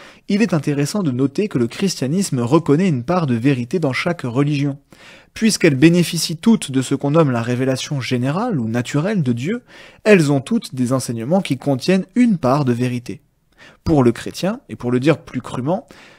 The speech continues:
bien que le christianisme soit l'unique vraie religion, tout n'est pas à jeter dans les autres religions.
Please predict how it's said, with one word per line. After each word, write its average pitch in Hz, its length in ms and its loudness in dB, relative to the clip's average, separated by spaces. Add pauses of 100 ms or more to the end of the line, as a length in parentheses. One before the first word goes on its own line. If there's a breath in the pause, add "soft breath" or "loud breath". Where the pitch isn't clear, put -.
(160 loud breath)
bien 170 280 4
que 160 120 4
le 147 100 8
christianisme 156 680 0
soit 110 200 -4
l'unique 165 480 2
vraie 120 240 -2
religion, 110 540 -4 (360 soft breath)
tout 254 160 8
n'est 180 120 8
pas 170 260 4
à 139 80 6
jeter 123 400 0
dans 123 140 -4
les 113 180 -2
autres 120 240 -4
religions. 110 460 -6